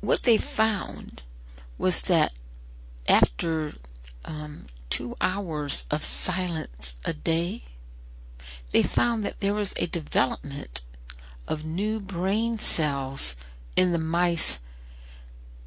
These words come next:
hippocamp-, hippocampus of the area of their brain. And that part of the brain is responsible for our memory, our emotions,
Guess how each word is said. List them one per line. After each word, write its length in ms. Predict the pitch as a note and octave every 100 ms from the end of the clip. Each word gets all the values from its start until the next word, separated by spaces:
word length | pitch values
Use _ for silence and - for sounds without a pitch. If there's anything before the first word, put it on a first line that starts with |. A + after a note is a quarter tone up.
| -
hippocamp-, 800 | - - F3+ D#3 - D#3+ D#3+ - - - - -
hippocampus 960 | - G3+ - F#3+ E3+ - G#3+ - - -
of 120 | - -
the 200 | D3+ - -
area 280 | F3+ F3 D#3
of 120 | -
their 120 | D3+
brain. 580 | - D3+ D#3+ D3 - - - - - -
And 140 | G3 A#3+
that 220 | F4 -
part 540 | - D4+ C4+ - -
of 160 | G3 -
the 80 | F3
brain 520 | F#3+ A3 G#3 D#3 F3+ - - - - - - - - -
is 140 | F#3 -
responsible 960 | F#3 - F3+ F#3 F#3 - D3 C#3+ D#3 - - - - - - - - - - - -
for 360 | - - F3 E3+
our 140 | D#3 D3+
memory, 840 | D3+ E3+ G3 G#3 G#3+ G#3+ G#3+ G#3+ - - - - - - - - - - - -
our 100 | D3
emotions, 1200 | C3+ C#3+ E3 F3 - F#3+ F3+ F3 F3+ - - -